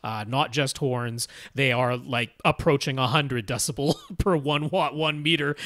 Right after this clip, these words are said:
uh, efficiency. A thousand dollars is their cheapest. That's their ten inch with a compression tweeter mounted inside of it.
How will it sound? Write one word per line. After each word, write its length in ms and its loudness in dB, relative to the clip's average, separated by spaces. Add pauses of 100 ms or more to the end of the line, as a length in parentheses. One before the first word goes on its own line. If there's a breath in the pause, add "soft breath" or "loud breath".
(180 loud breath)
uh, 180 4
efficiency. 760 0 (120 loud breath)
A 80 -2
thousand 600 2
dollars 420 2
is 120 -2
their 140 0
cheapest. 460 -4
That's 200 -4
their 140 -2
ten 300 0
inch 240 -2
with 120 -2
a 60 0
compression 540 -2
tweeter 340 -4 (200 loud breath)
mounted 520 0
inside 560 0
of 100 -2
it. 160 -4